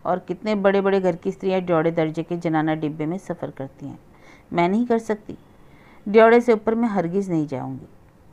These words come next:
और आखिर वैसा ही किया गया। पूरे दो दिन सुरेश के दर्शन नहीं हुए, लेकिन आज दिन अच्छा न था, चाहे इसलिए या और किसी कारण से वह अपने पढ़ने वाले कमरे में ही था। इस, उस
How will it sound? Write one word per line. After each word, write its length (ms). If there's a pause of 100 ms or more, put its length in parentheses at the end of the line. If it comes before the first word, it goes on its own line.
और 100
आखिर 280
वैसा 320
ही 120
किया 320
गया। 220 (840)
पूरे 300
दो 380
दिन 240
सुरेश 340
के 160
दर्शन 380
नहीं 180
हुए, 100
लेकिन 280
आज 280
दिन 140
अच्छा 300
न 120
था, 140
चाहे 340
इसलिए 560 (380)
या 180
और 300
किसी 280
कारण 320
से 120
वह 100
अपने 220
पढ़ने 400
वाले 240
कमरे 300
में 120
ही 120
था। 240 (220)
इस, 280 (400)
उस 200